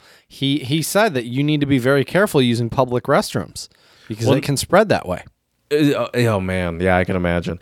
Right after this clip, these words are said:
Speaker 2: I actually remember, that reminds me of the Scrubs episode where they had the song where the answer's in the poo.
Speaker 1: Oh,
Speaker 2: You
Speaker 1: yeah.
Speaker 2: <laughs> they had a
Speaker 1: Yep.
Speaker 2: whole song
Speaker 1: See?
Speaker 2: about whatever you need to find out about a person, you can check the poo and they'll have the answer. So I guess
Speaker 1: Yeah.
Speaker 2: it's not surprising that you can find covid
Speaker 1: See?
Speaker 2: in the poo.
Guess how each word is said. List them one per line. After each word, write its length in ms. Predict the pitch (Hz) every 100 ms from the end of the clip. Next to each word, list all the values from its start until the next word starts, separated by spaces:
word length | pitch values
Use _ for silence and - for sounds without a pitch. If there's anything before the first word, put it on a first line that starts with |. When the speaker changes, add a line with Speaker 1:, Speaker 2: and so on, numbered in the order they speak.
| -
Speaker 2:
I 320 | - 127 131
actually 260 | 151 - 147
remember, 340 | 131 120 117
that 100 | 110
reminds 300 | 113 113 120
me 60 | 113
of 20 |
the 80 | 104
Scrubs 380 | - - 113 104
episode 380 | 104 - - 101
where 80 | 101
they 120 | 98
had 140 | 104
the 80 | 101
song 420 | 101 110 104 101
where 180 | 92 92
the 160 | 92 95
answer's 340 | 95 - 98
in 100 | 98
the 80 | 92
poo. 440 | 90 107 95 101 104 _ _ _
Speaker 1:
Oh, 200 | 117 127
Speaker 2:
You 80 | 120
Speaker 1:
yeah. 140 | 107
Speaker 2:
<laughs> 220 | 123 110 - 180 185
they 120 | 175
had 80 | 156
a 20 | 139
Speaker 1:
Yep. 20 |
Speaker 2:
whole 160 | 156 135
song 320 | 135 127 123
Speaker 1:
See? 80 | 120
Speaker 2:
about 260 | 113 110 - - 139
whatever 380 | 135 139 143 143
you 140 | 143
need 120 | 139 135
to 60 |
find 300 | 120 135 123
out 160 | 120 117
about 260 | 113 107 104
a 60 |
person, 340 | 110 104 98 104
you 80 |
can 140 | 98 101
check 220 | 113 101
the 80 | 98
poo 260 | - 104
and 100 | 95
they'll 140 | 92 92
have 220 | 92 90
the 140 | 90
answer. 280 | 87 87 95
So 160 | - 127
I 100 | 131
guess 140 | 139
Speaker 1:
Yeah. 60 | 143
Speaker 2:
it's 100 | 131
not 120 | 143
surprising 460 | 135 143 139 127 113
that 100 | 104
you 60 |
can 100 | 95
find 320 | - 107 101 95 - -
covid 320 | - 127 117
Speaker 1:
See? 40 | 113
Speaker 2:
in 80 | 110
the 80 |
poo. 360 | 107 117 101 92